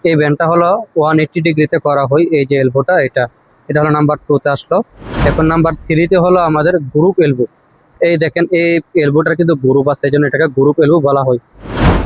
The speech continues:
এবং নাম্বার ফোরে হলো রিডিউসিং এলবো। এই দেখেন, এটার এক পাশে রিডিউসারের মতো দেখতে, এই জন্য এটাকে রিডিউসিং এলবো বলা হয়। নাম্বার ফাইভ, ফর্টি ফাইভ ডিগ্রি থ্রেডিং এলবো।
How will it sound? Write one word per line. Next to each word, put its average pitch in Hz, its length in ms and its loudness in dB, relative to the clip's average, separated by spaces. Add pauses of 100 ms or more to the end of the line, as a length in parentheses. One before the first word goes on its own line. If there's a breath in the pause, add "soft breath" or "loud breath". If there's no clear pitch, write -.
(260)
এবং 165 200 2
নাম্বার 175 240 0
ফোরে 165 340 0
হলো 180 340 2
রিডিউসিং 156 520 0
এলবো। 147 240 0 (160)
এই 156 100 0
দেখেন, 147 260 -2
এটার 139 140 0
এক 151 180 -2
পাশে 156 180 0
রিডিউসারের 151 460 2
মতো 147 160 2
দেখতে, 151 300 -2 (220)
এই 143 80 0
জন্য 147 160 2
এটাকে 156 220 -4
রিডিউসিং 147 420 0
এলবো 170 280 4
বলা 139 300 0
হয়। 131 180 2
নাম্বার 156 440 0
ফাইভ, 139 260 0 (400)
ফর্টি 170 260 0
ফাইভ 151 240 0
ডিগ্রি 180 420 0 (340)
থ্রেডিং 165 320 2
এলবো। 120 240 -2